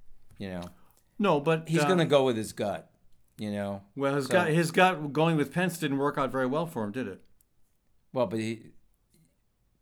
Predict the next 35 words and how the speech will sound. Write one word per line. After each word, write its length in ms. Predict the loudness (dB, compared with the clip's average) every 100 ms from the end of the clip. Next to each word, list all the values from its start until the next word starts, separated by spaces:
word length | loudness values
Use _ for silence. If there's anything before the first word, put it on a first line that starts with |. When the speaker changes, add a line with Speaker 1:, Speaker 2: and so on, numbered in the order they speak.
| _
Speaker 1:
well, 220 | -2 0 -2 -6
it, 380 | -6 -6 -4
it 160 | -2 -2
did. 500 | 2 2 2 -2 -8 -8
Speaker 2:
No. 380 | -2 -2 -2 -6 -14
<laughs> 100 | -8
Speaker 1:
I 200 | -2 6
Speaker 2:
He 180 | 6 6
didn't, 260 | 4 4 8
Speaker 1:
mean 340 | 8 8 6
Speaker 2:
he 120 | 6
didn't 200 | 8 8
get, 220 | 6 4 4
he 200 | 2 4
didn't 220 | 2 2
get 120 | 0
Mike 280 | 2 2 2
Pence 280 | 0 -2 -2
to 100 | -4
do 200 | 0 2
what 100 | 2
he 40 | 0
wanted 340 | 0 -2 -4
to 220 | -2 -2
at 100 | -2
the, 220 | -4 -4
uh, 100 | -4
at 80 | -6
the, 260 | -6 -4 -6
in, 200 | -8 -10
in 180 | -8 -8
the 80 | -6
U 100 | -6
S 80 | -6
Congress. 520 | -6 -6 -10 -16